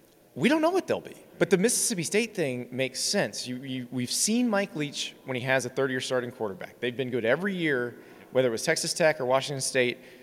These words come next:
If he had a third-year starting quarterback, they were good. And then you look at how old that defense is.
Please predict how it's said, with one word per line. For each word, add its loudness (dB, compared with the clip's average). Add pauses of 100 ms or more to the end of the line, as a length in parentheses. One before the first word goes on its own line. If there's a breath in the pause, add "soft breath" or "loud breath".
(300 loud breath)
If -8
he -4
had 4
a -2
third-year 2
starting 0
quarterback, 2
they -2
were -2
good. 0 (460 loud breath)
And 0
then -2
you -4
look 0
at 0
how 0
old 4
that 0
defense -4
is. -10